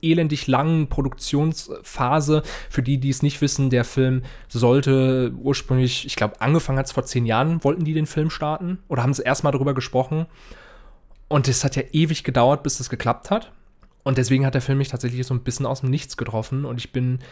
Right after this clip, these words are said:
bis heute, Wochen später, immer noch emotional <laughs> sehr ergriffen. Wie hat denn dir,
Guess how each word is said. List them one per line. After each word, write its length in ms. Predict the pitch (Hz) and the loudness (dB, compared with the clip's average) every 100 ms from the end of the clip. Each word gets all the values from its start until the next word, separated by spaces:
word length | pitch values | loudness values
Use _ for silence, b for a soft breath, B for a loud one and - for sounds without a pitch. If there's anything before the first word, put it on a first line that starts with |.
| B B B B B B | B B B B B B
bis 320 | 117 180 - | 2 2 4
heute, 760 | 156 165 202 131 135 175 180 131 | 4 4 4 2 2 0 -2 -2
Wochen 260 | 156 175 165 | -2 0 -4
später, 480 | - 156 - 139 | 0 0 2 0
immer 220 | - 160 170 | 2 2 2
noch 300 | 165 - - 151 | 0 0 0 2
emotional 640 | 160 160 143 135 156 180 | 2 0 0 0 0 -2
<laughs> 40 | - | -4
sehr 360 | 120 110 175 | -6 -2 -2
ergriffen. 540 | 139 135 135 - 104 95 _ _ _ _ | -2 0 0 0 -6 -8 _ _ _ _
Wie 140 | 127 143 | 2 2
hat 80 | |
denn 80 | 190 | 4
dir, 160 | 151 | 2